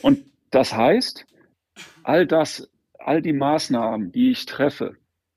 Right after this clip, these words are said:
die treffe ich, weil ich die gleichen Ziele habe wie der Spieler. Wenn der Spieler das begreift,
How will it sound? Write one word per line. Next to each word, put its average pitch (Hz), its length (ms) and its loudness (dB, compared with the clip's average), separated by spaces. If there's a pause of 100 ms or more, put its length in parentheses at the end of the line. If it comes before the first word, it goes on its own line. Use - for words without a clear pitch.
(760)
die 240 180 -4
treffe - 380 0
ich, - 380 0 (160)
weil 123 220 2
ich - 120 -4
die 120 120 -4
gleichen 120 440 0
Ziele 151 280 0
habe 147 140 -4
wie 147 100 4
der 165 120 2
Spieler. - 540 -2 (480)
Wenn 127 140 2
der 135 100 4
Spieler 214 420 0
das 165 340 -4
begreift, 123 760 0